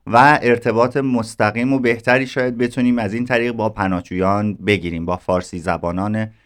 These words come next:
عزیز. آقای اسدی، الان در حال حاضر، اه، چند تا پناهجو می‌دونین که به صورت حالا دقیقم نه خیلی، چه تعداد پناهجوی ایرانی و یا فارسی زبان در، اه، سوئد هستن؟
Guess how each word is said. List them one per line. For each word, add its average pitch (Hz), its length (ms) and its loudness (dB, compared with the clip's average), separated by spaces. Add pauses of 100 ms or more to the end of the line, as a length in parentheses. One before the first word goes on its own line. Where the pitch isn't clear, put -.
(200)
عزیز. 87 420 -4
آقای 143 440 0
اسدی، 98 680 -2
الان 107 460 -2
در 131 200 0
حال 101 280 -2
حاضر، 101 680 -2 (520)
اه، 104 420 0
چند 160 440 -4
تا 160 180 -2
پناهجو 95 840 -4 (100)
می‌دونین 123 500 0
که 95 220 -4
به 92 180 -8
صورت 92 340 -6
حالا 98 200 0
دقیقم 98 580 0
نه 98 60 -4
خیلی، 98 520 -6 (320)
چه 165 160 -4
تعداد 113 400 2
پناهجوی 107 640 -4
ایرانی 98 720 -2
و 98 140 -2
یا 98 160 -2
فارسی 92 440 -2
زبان 92 420 -2
در، 90 400 -2
اه، 85 160 -4
سوئد 104 420 -2
هستن؟ 82 460 -8